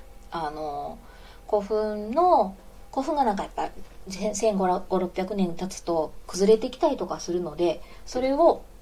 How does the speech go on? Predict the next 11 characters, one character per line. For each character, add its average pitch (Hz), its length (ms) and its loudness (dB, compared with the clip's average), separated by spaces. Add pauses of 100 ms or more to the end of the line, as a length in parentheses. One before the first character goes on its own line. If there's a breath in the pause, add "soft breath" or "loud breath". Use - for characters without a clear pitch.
(160)
直 269 300 6
す 311 160 -4
前 294 280 -4
に、 294 320 -4 (400 loud breath)
じ 330 100 6
ゃ 339 80 10
あ 302 60 4
そ 240 120 -2
の、 - 220 -2 (680 loud breath)
あ 156 220 -6
の、 - 380 -10